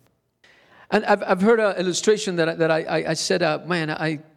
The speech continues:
I actually read it, and I said, "I need to, I need to share this with you," because it really makes it, uh, clear, maybe to some of, to, to our age here. Maybe not all of us, uh, uh, are the moviegoers, uh, type, but you've seen a movie on T V or something, and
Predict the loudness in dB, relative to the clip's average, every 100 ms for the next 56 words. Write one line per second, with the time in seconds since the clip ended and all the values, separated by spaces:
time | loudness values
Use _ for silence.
0 | _ _ -6 -4 -4 -4 0 0 0 -4
1 | -6 -8 -6 -4 -2 -2 -4 -6 -6 -6
2 | -6 -8 -10 -10 -8 -8 -6 -6 -8 -8
3 | -10 -10 -10 -10 -8 -4 -4 -4 -4 -6
4 | -6 -4 -6 -8 _ _ _ -8 -8 -8
5 | _ _ -10 -2 0 2 0 -4 -4 -4
6 | -8 -8 -4 -2 -2 -8 -14 -10 -8 -6
7 | -4 -4 -2 -2 -2 -4 -6 -6 -6 -12
8 | _ _ -4 -2 -2 -2 0 0 0 0
9 | -2 -4 -8 -6 -6 -8 -12 _ _ _
10 | _ _ _ _ _ -12 -12 -8 -6 -4
11 | -4 -2 -2 -2 -2 0 0 -2 -6 -10
12 | -8 -2 -2 -2 -6 -6 -6 -6 -6 -8
13 | -8 -6 -4 -4 -4 -2 -4 -6 -8 -6
14 | -6 -6 -8 -10 -12 -10 -10 -12 -14